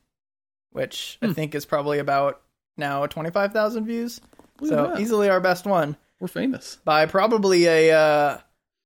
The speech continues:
Speaker 1: by about seven times the se-, the next most popular one. <laughs>
Speaker 2: Okay.
Speaker 1: So, uh,
Speaker 2: As we know. If you're here from TikTok,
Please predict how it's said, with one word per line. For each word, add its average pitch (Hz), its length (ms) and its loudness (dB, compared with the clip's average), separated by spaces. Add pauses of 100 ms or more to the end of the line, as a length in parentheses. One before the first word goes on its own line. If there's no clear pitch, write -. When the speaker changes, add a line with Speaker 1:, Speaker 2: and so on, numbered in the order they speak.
(320)
Speaker 1:
by 202 80 2
about 294 240 4
seven 202 480 2
times 196 640 0 (160)
the 185 120 2
se-, 175 260 -2
the 180 120 0
next 165 280 0
most 196 200 2
popular 214 380 2
one. 220 340 2
<laughs> - 320 -6
Speaker 2:
Okay. 247 300 -2
Speaker 1:
So, 151 200 -6 (220)
uh, 269 1000 6
Speaker 2:
As 269 280 4
we 120 60 -4
know. 139 40 -10 (260)
If 254 140 -2
you're 262 120 2
here 240 120 2
from 202 160 -2
TikTok, 196 480 -2